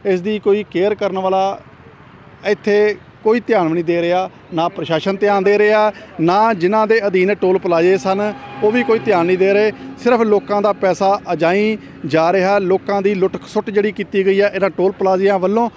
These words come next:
ਤੇ ਉਸ ਦੀ ਭਰਪਾਈ ਜਿਹੜੀ ਆ ਉਹ ਕੌਣ ਕਰੇਗਾ ਤੇ ਲੋਕ ਇਸ ਦਾ ਜਵਾਬ ਮੰਗਦੇ ਨੇ। ਤੁਸੀਂ ਦੇਖ ਸਕਦੇ ਹੋ ਕਿ ਗੱਡੀਆਂ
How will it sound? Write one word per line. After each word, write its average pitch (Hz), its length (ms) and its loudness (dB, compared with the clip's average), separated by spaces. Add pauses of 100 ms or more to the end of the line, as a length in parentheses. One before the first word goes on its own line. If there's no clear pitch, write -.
(440)
ਤੇ 196 420 2 (540)
ਉਸ 214 180 0
ਦੀ 233 160 0
ਭਰਪਾਈ 208 500 0
ਜਿਹੜੀ 208 280 2
ਆ 208 220 4
ਉਹ 208 100 0
ਕੌਣ 196 260 -2
ਕਰੇਗਾ 208 460 0 (440)
ਤੇ 208 100 2
ਲੋਕ 226 560 2 (100)
ਇਸ 180 140 -2
ਦਾ 202 200 2
ਜਵਾਬ 151 360 0
ਮੰਗਦੇ 196 360 2
ਨੇ। 208 220 0 (1700)
ਤੁਸੀਂ 214 200 2
ਦੇਖ 214 220 2
ਸਕਦੇ 226 260 2
ਹੋ 233 80 2
ਕਿ 240 100 0
ਗੱਡੀਆਂ 220 680 0